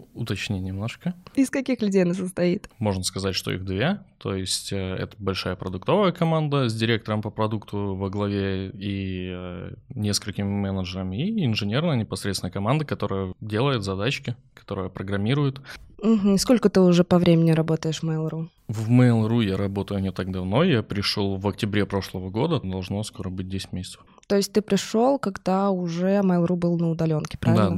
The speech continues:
Speaker 1: да, я вышел в удалёнку.
Speaker 2: А как у тебя строился процесс онбординга в компании как нового сотрудника? Вот ты пришёл, такой момент, то, что это удалённая работа. Что происходило? Как тебя вводили в курс дела?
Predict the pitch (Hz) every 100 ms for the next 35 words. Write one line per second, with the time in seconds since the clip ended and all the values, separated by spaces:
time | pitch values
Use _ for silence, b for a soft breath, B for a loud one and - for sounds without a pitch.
0 | 95 92 95 98 95 92 92 98 107 -
1 | 95 92 95 92 95 - - - _ _
2 | B B B B - 170 202 190 170 165
3 | 170 170 160 151 - 175 165 - 160 -
4 | 160 - 156 160 160 156 151 - 156 160
5 | 151 147 156 156 151 151 156 - 156 156
6 | 147 151 143 - - 160 - 147 143 151
7 | 147 156 156 _ - 151 160 165 143 -
8 | - 151 - 156 151 143 - 156 143 151
9 | 147 139 139 139 143 156 139 143 165 170
10 | B B B B B - - 170 - 151
11 | - 147 143 135 151 - - 139 135 143
12 | 143 139 139 - - - 147 143 156